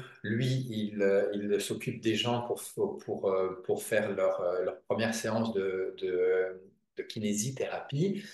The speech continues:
Et il croit, comme beaucoup de personnes, en fait, que grâce au mouvement circulaire,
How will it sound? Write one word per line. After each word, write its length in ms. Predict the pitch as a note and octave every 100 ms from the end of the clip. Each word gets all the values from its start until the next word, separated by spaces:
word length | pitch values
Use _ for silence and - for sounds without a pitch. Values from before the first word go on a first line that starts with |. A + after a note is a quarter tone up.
| - - _
Et 340 | B2 C#3 D#3 - - - _ _ _ _ _ _
il 180 | A#2 A2+
croit, 360 | - C3+ C#3 C3
comme 340 | A#2 G#2+ G2+
beaucoup 220 | G#2+ -
de 80 | -
personnes, 420 | - - - C#3+
en 140 | D3 -
fait, 160 | B2 -
que 80 |
grâce 580 | - - A#2 D3+ D3+ -
au 120 | A2+ A#2
mouvement 640 | C3+ C3 C3 C3+ C3+ -
circulaire, 960 | - - - - G#2 G2+ C3 F#3 -